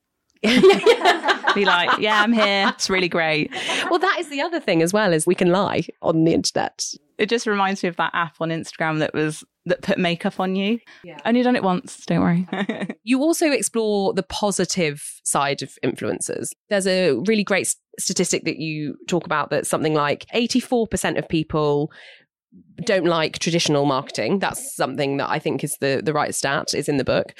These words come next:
Speaker 1: Um, and fifty-six percent of people would find that the recommendations coming from celebrities online, I E influencers, they are more likely to take that recommendation.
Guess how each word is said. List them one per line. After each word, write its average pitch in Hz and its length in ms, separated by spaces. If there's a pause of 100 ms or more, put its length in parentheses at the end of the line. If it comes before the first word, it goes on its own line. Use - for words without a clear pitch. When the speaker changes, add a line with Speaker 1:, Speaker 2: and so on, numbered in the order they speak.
(340)
Speaker 1:
Um, 160 300 (100)
and 156 320 (220)
fifty-six - 680
percent - 260
of - 80
people 139 460
would 170 200 (180)
find 165 360
that - 260
the 165 80
recommendations 156 640
coming 147 280
from 143 380 (300)
celebrities 151 560
online, 139 440
I 139 180
E 131 300
influencers, 113 840 (500)
they 160 160
are 151 80
more 165 200
likely 156 260
to - 80
take 156 220
that - 120
recommendation. 143 840